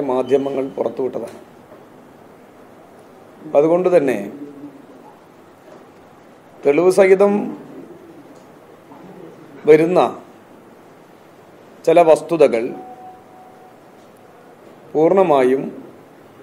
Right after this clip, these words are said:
ഈ കള്ളപ്പണം കൊണ്ടുവന്നു എന്നത്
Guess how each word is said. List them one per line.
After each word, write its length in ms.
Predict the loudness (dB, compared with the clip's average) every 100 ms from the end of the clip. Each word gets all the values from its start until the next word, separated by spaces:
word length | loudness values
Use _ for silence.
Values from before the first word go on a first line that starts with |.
| -20 -20 -20 -20 -20 -20 -20 -8 -4
ഈ 40 | 2
കള്ളപ്പണം 540 | 4 6 4 4 2 2 0
കൊണ്ടുവന്നു 500 | 0 2 2 2 0 0 -2
എന്നത് 300 | -2 0